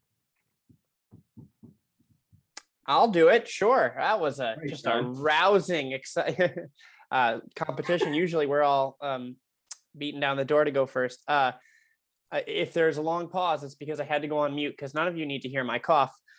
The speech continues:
Speaker 1: Um, so I think for me, um, I'm most excited for Epcot's transformation. I, I'm not excited that it's transforming. I would've,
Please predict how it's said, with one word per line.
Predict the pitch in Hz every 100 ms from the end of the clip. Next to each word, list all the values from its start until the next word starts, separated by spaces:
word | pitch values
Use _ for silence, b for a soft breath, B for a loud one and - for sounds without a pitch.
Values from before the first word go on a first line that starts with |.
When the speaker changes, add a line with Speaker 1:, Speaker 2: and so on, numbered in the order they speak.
| b b _ -
Speaker 1:
Um, | 151 127 123 127 _ _ _ _ _ - _ _ _ _ _ _
so | - - 214 175
I | 170
think | 170 254 220 _ _ _ _ _ _ _ - _ _ _
for | 185
me, | 165 170 190 202 165 139 147 - _ _ _ _
um, | 147 131 123 120 120 _ _ _ _ _ _ _ _ _ _ _ _ _ - _ _ -
I'm | 175 226 240 202 139 139
most | 160 165 185 185 -
excited | 170 - 160 147 135 131
for | 156 139 -
Epcot's | 139 143 - 139 131 -
transformation. | - 139 127 - 131 123 123 - 127 92 -
I, | 139 -
I'm | 160 190
not | 226 226 -
excited | 160 - - 185 170 147 131 -
that | 156
it's | 139 - -
transforming. | 175 147 135 - 175 165 135 127 139 -
I | 151
would've, | 151 160 147 135